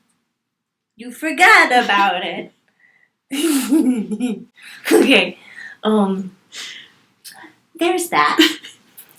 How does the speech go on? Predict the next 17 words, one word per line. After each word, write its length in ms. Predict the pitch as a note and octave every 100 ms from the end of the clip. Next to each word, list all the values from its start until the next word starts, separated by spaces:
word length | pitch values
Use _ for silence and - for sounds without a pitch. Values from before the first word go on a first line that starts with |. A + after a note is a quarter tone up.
| - -
And 480 | B3+ B3+ B3+ B3+ - -
the 180 | C#4 D4+
chakra 760 | - G#3 F#3 G3+ - C#4+ E4+
carrying 680 | E4+ A4 A#4+ A#4+ A#4 G#4+ F#4
on, 260 | B3+ B3 B3+
like, 280 | B3 B3+
we 160 | B3+ B3
didn't 480 | B3 G#3+ G3+ G#3 -
just 300 | A3+ A3 -
fall 260 | G3 F#3
apart. 460 | G3+ G3 F#3 - - _ - - - - - _ _ _ _ _ _
<sighs> 1040 | - - - - - - - - - - -
I 260 | C4 C#4+
like 640 | A#3 G3+ G3 G3+ G#3 - - _ _ -
coming 540 | G3+ F#3+ F#3+ F#3 F3 F3
to 200 | G3 F3+
Earth. 380 | - F3+ G3